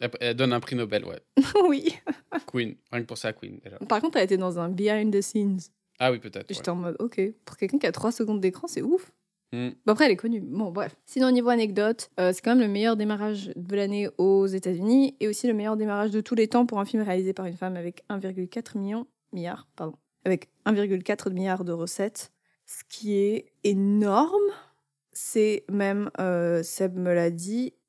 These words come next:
Speaker 2: le meilleur, euh,
Speaker 1: Hmm. C'est le film le plus rentable de Warner Bros, devant Harry Potter et les Reliques de la Mort partie deux. Et donc, euh, c'est le,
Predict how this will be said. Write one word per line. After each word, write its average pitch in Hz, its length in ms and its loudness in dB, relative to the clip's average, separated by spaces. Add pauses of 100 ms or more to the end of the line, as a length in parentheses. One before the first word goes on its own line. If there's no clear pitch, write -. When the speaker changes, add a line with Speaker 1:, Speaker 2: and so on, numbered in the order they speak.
(120)
Speaker 2:
le 196 720 6
meilleur, 202 720 0
euh, 175 300 0
Speaker 1:
Hmm. 117 340 -6 (520)
C'est - 160 -4
le 131 40 0
film 160 220 0
le 123 40 2
plus 131 140 -4
rentable 151 580 4 (400)
de 135 60 4
Warner 131 380 4
Bros, 123 200 2 (340)
devant 123 640 -2 (120)
Harry 143 220 4
Potter 131 440 0 (140)
et 127 60 -8
les 117 100 0
Reliques 127 220 -4
de 123 80 -2
la 113 120 4
Mort 120 160 2
partie 110 300 -10
deux. 107 240 -8 (260)
Et 104 80 -8
donc, 107 300 -12
euh, 95 400 -8
c'est - 160 -8
le, 95 320 -10